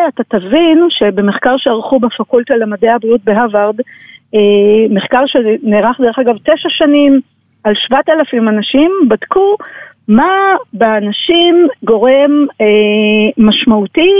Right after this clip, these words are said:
לבריאות ואריכות ימים. זאת אומרת, ניסו לבחון איך זה שיש אנשים שמערכת החיסונית שלהם חזקה יותר מאשר אנשים אחרים, והתשובה הייתה שלא טוב להיות האדם לבדו. בעצם מסקנת המחקר הייתה שלאנשים שאין קשרים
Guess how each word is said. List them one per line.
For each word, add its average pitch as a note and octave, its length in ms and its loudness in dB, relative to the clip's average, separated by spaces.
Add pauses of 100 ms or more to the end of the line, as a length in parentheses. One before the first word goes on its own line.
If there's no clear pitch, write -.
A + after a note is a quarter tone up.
(160)
לבריאות A#3+ 440 0
ואריכות A#3 460 -4
ימים. G3+ 340 -2 (240)
זאת - 80 -14
אומרת, B3 140 0
ניסו D#4 220 0
לבחון D#4+ 580 2 (380)
איך D4+ 120 0 (100)
זה C#4 100 2
שיש C4+ 240 0
אנשים D4 300 2
שמערכת A#3+ 280 0
החיסונית B3 420 0
שלהם B3 260 0
חזקה G#3 400 -2 (100)
יותר G#3+ 260 -2
מאשר G#3 280 -2 (120)
אנשים G#3+ 300 -2
אחרים, C4 360 -2 (540)
והתשובה A3+ 460 -2
הייתה D#4 400 -2 (600)
שלא B3 200 0
טוב B3 200 -2
להיות A#3 240 -2
האדם G#3+ 400 -2
לבדו. G3+ 420 0
בעצם A#3 360 -2
מסקנת B3+ 400 -2
המחקר C4 360 0
הייתה C4 400 0
שלאנשים A3+ 800 0 (440)
שאין E4 400 -2
קשרים D4+ 360 -2